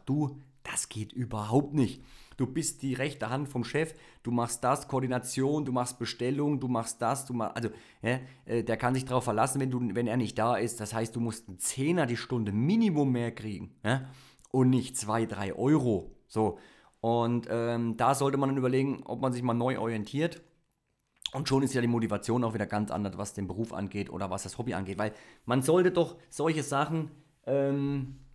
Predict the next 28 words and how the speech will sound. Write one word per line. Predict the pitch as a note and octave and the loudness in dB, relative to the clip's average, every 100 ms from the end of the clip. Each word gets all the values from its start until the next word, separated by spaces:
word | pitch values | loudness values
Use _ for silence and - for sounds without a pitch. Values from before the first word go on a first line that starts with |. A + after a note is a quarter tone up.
| - | -18
sich | - A#2 | -6 -2
leisten | A2+ C#3 D3 D3 | 2 2 0 -2
können, | C#3+ C#3+ | -2 0
die | B2+ | 2
man | A#2+ | 0
gerne | B2 A#2 | 2 2
macht | A2+ C#3+ - | 2 2 0
oder | E3 | -4
darauf | A#2 A#2 G#2+ | -2 -6 -4
hinsparen | C#3+ E3 - C3+ C3 C3 | -2 -2 0 0 2 0
können. | C3 C3 B2+ B2+ - - - | 0 0 2 -2 -6 -20 -16
Das | - A#2+ | -6 -4
ist | - | -2
doch | A2+ | -2
ein | |
wichtiges | A#2 - A2 G#2+ | -2 -2 -4 -4
Thema. | - B2 B2+ A#2+ A#2+ - - - - | 0 2 4 2 0 -18 -20 -20 -4
Und | A#2 A2+ | -2 2
dann | A#2 | 2
die | G#2 | 0
Zeit | - G#2 C#3 C3+ | -4 0 -2 0
sich | C3 | -2
dafür | B2+ - A2 | -2 -2 -2
nehmen, | A2+ A2+ A2 G#2 | 0 0 -2 -4
dass | A2 - | -8 -4
man | G#2 | -4
nebenbei, | G2+ G#2+ G#2 G#2 G2 G2+ - _ _ _ - | -2 -4 -4 -4 -2 -4 -8 _ _ _ -6
ähm, | G#2+ G2+ G2 G2+ F#2+ | -4 -2 -2 -4 -6